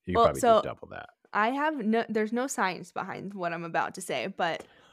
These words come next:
Speaker 1: Okay,
Speaker 2: um,
Speaker 1: disclaimer taken.
Speaker 2: yeah.
Speaker 1: Got it.
Speaker 2: When I was training for one of either my first,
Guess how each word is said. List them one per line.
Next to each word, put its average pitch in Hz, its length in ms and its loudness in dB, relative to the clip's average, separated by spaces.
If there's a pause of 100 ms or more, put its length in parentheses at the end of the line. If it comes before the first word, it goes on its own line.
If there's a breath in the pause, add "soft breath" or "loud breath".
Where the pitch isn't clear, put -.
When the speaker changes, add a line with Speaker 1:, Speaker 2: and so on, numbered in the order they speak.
Speaker 1:
Okay, - 100 0
Speaker 2:
um, 196 300 4
Speaker 1:
disclaimer 104 640 6
taken. 95 520 -2 (220)
Speaker 2:
yeah. - 300 0
Speaker 1:
Got - 80 -8
it. - 60 -18 (140)
Speaker 2:
When 226 220 4
I 233 120 8
was 254 100 2
training 226 320 0
for 190 560 0
one 208 220 -4
of 202 180 -2
either 214 220 -2
my 196 160 0
first, 247 300 -4